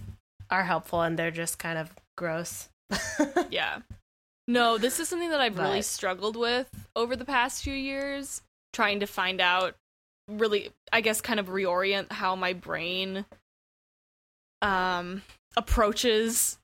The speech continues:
Speaker 2: how I take care of myself. Um, 'cause I live in a household where my mom's a doctor and she's been doing integrative medicine and she's really focused on nutrition, and I'm learning a lot about that all the time.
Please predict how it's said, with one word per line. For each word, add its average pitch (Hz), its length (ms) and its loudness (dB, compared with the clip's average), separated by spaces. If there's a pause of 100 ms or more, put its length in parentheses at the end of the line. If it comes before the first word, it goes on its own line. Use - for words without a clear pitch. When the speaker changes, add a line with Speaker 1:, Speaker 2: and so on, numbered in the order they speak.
Speaker 2:
how 220 160 2
I 196 100 4
take 202 280 -2
care - 260 0
of 196 80 0
myself. 233 800 2 (240)
Um, 180 640 0 (540)
'cause 247 140 2
I 226 120 8
live 233 180 4
in 233 80 4
a 226 60 4
household 208 480 0
where 185 240 4
my 175 160 2
mom's 214 400 2
a 208 60 0
doctor 190 640 2
and 185 160 -2
she's - 160 -8
been 190 180 -4
doing 190 260 -4
integrative 196 420 -2
medicine 190 400 -2
and 190 100 -8
she's 175 160 -10
really 208 220 0
focused 214 400 -4
on 190 100 0
nutrition, 190 600 -6
and 180 100 -4
I'm 180 160 -6
learning 190 300 -2
a 185 60 0
lot 170 220 2
about 175 260 0
that 180 160 2
all 180 100 0
the 190 80 -4
time. 180 520 -6